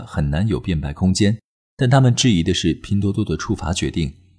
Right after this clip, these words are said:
人家淘宝就是商品下架、关闭店铺，没见过哪个平台直接把商家的钱全部拿走的。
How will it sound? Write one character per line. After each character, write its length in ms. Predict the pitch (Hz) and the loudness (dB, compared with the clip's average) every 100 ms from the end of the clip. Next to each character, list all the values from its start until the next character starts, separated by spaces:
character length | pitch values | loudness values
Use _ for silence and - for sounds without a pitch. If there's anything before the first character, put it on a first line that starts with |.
| _ _ | _ _
人 120 | 110 | 2
家 120 | 120 139 | 4 4
淘 200 | 117 104 | 2 0
宝 220 | 104 73 | 0 -2
就 160 | 98 | -2
是 100 | 87 | -4
商 200 | 80 104 | -2 -4
品 160 | 101 67 | -4 -6
下 180 | - 71 | -6 -6
架、 300 | - 76 - | -4 -6 -6
关 180 | 95 87 | -4 -4
闭 140 | 82 | -4
店 220 | 69 85 | -4 -4
铺， 260 | 73 90 73 - _ - _ _ | -4 -4 -6 -10 _ -20 _ _
没 140 | 110 123 | 2 4
见 200 | 143 120 | 4 4
过 100 | 101 | 2
哪 180 | 82 | 2
个 100 | 76 | -2
平 200 | 92 92 | -2 -2
台 240 | 104 87 82 - | 0 -2 -4 -2
直 160 | 101 | -2
接 140 | 98 107 | 0 -2
把 140 | 67 | -2
商 220 | - 87 | -2 -2
家 120 | 95 | 0
的 80 | 78 | -2
钱 260 | 73 73 82 | -4 -4 -4
全 220 | - 82 | -2 -4
部 100 | 107 | -2
拿 160 | 82 85 | -2 0
走 200 | 90 60 | -2 -4
的。 220 | 80 85 | -6 -10